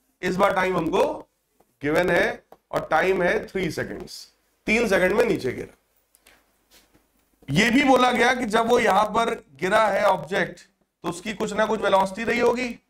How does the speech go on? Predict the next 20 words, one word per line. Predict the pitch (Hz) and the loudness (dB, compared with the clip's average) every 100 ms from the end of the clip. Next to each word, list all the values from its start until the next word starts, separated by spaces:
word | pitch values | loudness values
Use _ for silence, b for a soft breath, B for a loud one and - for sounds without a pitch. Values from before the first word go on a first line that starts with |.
| _ _ - | _ _ -2
और | 170 | -2
वो | 180 226 | 2 0
velocity | 202 190 190 185 220 190 | 2 2 2 0 -8 -8
कितना | 190 208 | -2 0
angle | 214 214 214 | 0 0 -2
बना | 208 208 | 2 2
रही | 208 220 | 2 -6
है, | 226 214 - - _ - _ 240 - _ - - _ _ | -8 -12 -20 -20 _ -20 _ -20 -20 _ -20 -20 _ _
फ़ोर्टी | 165 - 202 | -6 -6 -6
फ़ाइव | - 160 151 | -2 -2 -2
degree, | 110 107 - _ _ _ | -8 -10 -14 _ _ _
पैंतालीस | 165 175 196 208 269 240 | -2 0 2 0 0 -2
degree | 233 226 | -2 -2
के | 220 | -2
angle | 214 202 196 | -2 0 0
पर | 202 | -2
गिरा | 185 180 196 | -2 0 0
है | 180 | 0
with | 175 190 196 | -4 -4 -2
horizontal, | 151 147 143 135 135 | -4 -2 -6 -6 -8